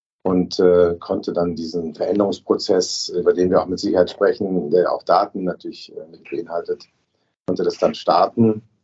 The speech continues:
äh, physisch sozusagen, und, äh, bin dann hinter den Bildschirm, äh, verschwunden. Äh, und in der Zeit haben wir,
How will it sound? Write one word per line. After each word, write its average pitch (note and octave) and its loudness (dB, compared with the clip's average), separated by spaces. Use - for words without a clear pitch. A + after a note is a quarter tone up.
äh, F2 0
physisch A#2 2
sozusagen, F2+ 2
und, F2+ -8
äh, E2+ 2
bin F2 -6
dann F#2 2
hinter G2 4
den F2 2
Bildschirm, F2 0
äh, D#2+ -4
verschwunden. E2+ 0
Äh, D#2 6
und D#2 -4
in F2 -2
der F2+ 6
Zeit E2+ 0
haben F2 -2
wir, D#2 2